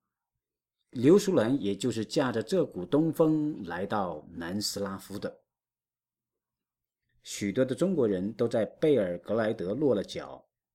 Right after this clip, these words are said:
但刘淑兰的心却早已飞到了布达佩斯。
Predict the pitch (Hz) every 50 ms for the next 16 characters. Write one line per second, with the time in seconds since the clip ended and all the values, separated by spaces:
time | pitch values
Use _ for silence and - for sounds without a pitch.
0 | _ _ - 151 143 135 131 127 127 123 120 117 113 110 113 135 190 180 - -
1 | 175 139 107 107 120 117 107 - - - 160 165 160 160 156 143 - - 139 113
2 | 98 - - - 92 104 123 135 120 95 82 80 82 - - - - 123 120 117
3 | 113 113 117 104 98 85 82 78 73 - _ _ - 120 - - 95 98 - 117
4 | 101 - - - 107 107 -